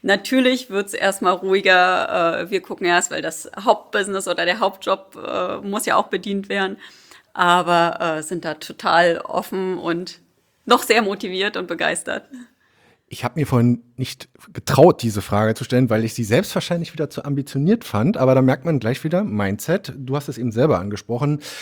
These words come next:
Speaker 2: Äh, es gibt ja schon diverse Co-, oder gibt ja ein, bekannte Coworking Spaces in Rostock, aber auch in Mecklenburg-Vorpommern, die das Prinzip eben der Skalierbarkeit, äh, verfolgen bei ihren Coworking Spaces und da auch,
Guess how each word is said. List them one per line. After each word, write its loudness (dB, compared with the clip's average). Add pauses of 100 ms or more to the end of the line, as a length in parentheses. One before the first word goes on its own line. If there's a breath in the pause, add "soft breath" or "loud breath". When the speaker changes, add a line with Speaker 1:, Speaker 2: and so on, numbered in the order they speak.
(200 loud breath)
Speaker 2:
Äh, 0
es -4
gibt -2
ja 4
schon 2
diverse 4
Co-, 0
oder 0
gibt -8
ja 0
ein, -2 (340)
bekannte 0
Coworking 6
Spaces -4
in -6
Rostock, -4
aber -2
auch -2
in -6
Mecklenburg-Vorpommern, -2 (420 loud breath)
die -2
das -4
Prinzip -2
eben 0
der -2
Skalierbarkeit, 0
äh, -10
verfolgen 0
bei -2
ihren -4
Coworking -6
Spaces -4
und -8
da 0
auch, -6